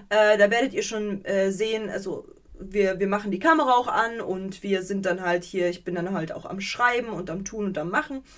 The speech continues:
und dann werden wir mit unseren Notizen, äh, unseren Emotionen, die wir gerade, ähm, bekommen haben durch diesen Film, werden wir dann, äh, live gehen und werden den dann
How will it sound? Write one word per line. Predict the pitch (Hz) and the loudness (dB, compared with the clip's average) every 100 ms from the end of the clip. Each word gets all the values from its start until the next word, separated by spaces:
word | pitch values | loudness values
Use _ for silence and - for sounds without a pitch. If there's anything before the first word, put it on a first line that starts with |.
| - - - | -20 -20 -6
und | 202 220 202 214 | -2 -2 -2 -4
dann | 196 226 254 226 | 2 2 4 2
werden | 226 233 196 | 2 0 -4
wir | 220 | -2
mit | 220 302 | -2 0
unseren | - 262 240 233 | -2 -2 -4 -6
Notizen, | 226 214 226 233 - 220 214 - - - - | -6 -8 -14 -14 -10 -10 -10 -16 -20 -10 2
äh, | 208 202 | 6 8
unseren | - 233 226 208 214 | 6 0 -2 -2 -2
Emotionen, | 202 254 233 208 - 240 233 220 | -2 -2 -2 -6 -8 -6 -6 -4
die | 196 | -2
wir | 202 | -2
gerade, | 208 202 208 208 202 | 2 4 6 6 4
ähm, | 196 190 190 190 196 170 - | 6 8 6 4 0 -2 -6
bekommen | 208 208 220 214 202 | -8 -2 -2 -2 0
haben | 180 196 202 | 2 2 0
durch | 196 202 | -2 -4
diesen | - 196 196 | -6 -4 -4
Film, | - 202 208 202 - - - | 0 2 2 -4 -16 -10 2
werden | 196 208 | 2 4
wir | |
dann, | 202 185 | 2 2
äh, | 185 185 180 | 0 2 4
live | 202 294 285 | 6 4 2
gehen | - 226 233 | -4 -4 -4
und | - 208 196 | -4 -4 -2
werden | 196 190 196 | 0 2 2
den | 196 190 | 0 -2
dann | 185 180 | 0 -2